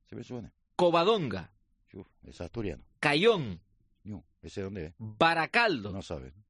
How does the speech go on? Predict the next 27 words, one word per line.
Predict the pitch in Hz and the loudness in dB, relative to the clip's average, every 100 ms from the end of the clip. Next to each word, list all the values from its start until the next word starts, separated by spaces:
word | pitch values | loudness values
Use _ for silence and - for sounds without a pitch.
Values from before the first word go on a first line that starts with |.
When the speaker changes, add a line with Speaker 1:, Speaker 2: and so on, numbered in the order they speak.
| _ | _
Speaker 2:
No, | 104 135 | -2 -2
yo | 107 107 | 0 -2
si, | 117 127 117 | -2 -6 -8
si | - | -8
no | 120 | -6
te | 127 | -2
respondo | 139 135 156 143 | -2 -2 -4 -2
es | |
Speaker 1:
Ah, | |
Speaker 2:
que | 139 135 | -2 -2
no | 120 110 | -4 -4
sé. | 110 | -2
Speaker 1:
el | 104 | 0
Baracaldo | 101 92 90 98 110 127 127 | -2 -2 -2 -2 0 0 2
es | 117 98 85 | 0 0 -4
Speaker 2:
Baracaldo | 92 90 107 | -4 -2 -2
Speaker 1:
histórico. | - 80 | -4 -10
Speaker 2:
sí. | - | -14
Speaker 1:
Eh, | - | -16
toda | 57 | -16
la | 53 | -16
vida. | 60 76 _ | -16 -18 _
Speaker 2:
Europa. | 165 165 214 214 101 - _ _ _ _ - _ | 4 6 4 2 -6 -10 _ _ _ _ -20 _
Speaker 1:
Europa | 67 73 120 185 196 | -10 -6 0 4 4
es | 208 202 | 4 2
catalán. | - 170 151 131 | 0 0 2 2
Speaker 2:
Catalán, | - 85 82 104 | -2 -8 -8 -8